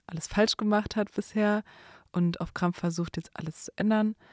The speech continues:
Aber man kann auch bereits eben mit kleinen Veränderungen, die ich, ähm, vorhin schon angesprochen hatte, etwas erreichen.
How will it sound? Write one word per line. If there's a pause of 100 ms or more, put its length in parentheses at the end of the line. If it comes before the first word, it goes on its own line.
(320)
Aber
man
kann
auch
bereits
eben
mit
kleinen
Veränderungen,
die
ich,
ähm,
vorhin
schon
angesprochen
hatte,
etwas
erreichen.